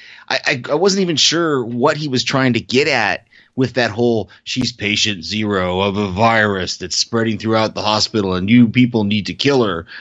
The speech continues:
before she gets out." And I'm like, "Is, is this gonna work? Do, are people gonna start to logically put," I guess not. I guess his power is, it's just so powerful that people don't put logic to what he's saying,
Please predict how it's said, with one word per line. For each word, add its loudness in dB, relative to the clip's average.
before 4
she 0
gets -4
out." 2
And -2
I'm -2
like, -6
"Is, -8
is -4
this -2
gonna 2
work? 2
Do, -6
are 2
people -6
gonna 2
start 0
to 0
logically 2
put," -2
I 0
guess 0
not. -2
I -4
guess -2
his -2
power 0
is, -6
it's -8
just -2
so 2
powerful -2
that -6
people 0
don't 2
put 0
logic 0
to 0
what 4
he's -2
saying, -2